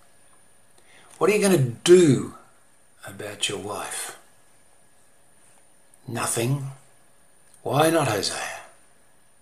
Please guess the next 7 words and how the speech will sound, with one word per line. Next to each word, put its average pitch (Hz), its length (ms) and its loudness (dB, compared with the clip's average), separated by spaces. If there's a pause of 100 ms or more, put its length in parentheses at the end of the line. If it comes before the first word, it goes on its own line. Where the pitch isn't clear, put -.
(680)
"Because 143 340 0
I 175 160 6
am 190 140 4
in 156 200 4
covenant 165 600 4
with 131 200 -6
her 123 440 0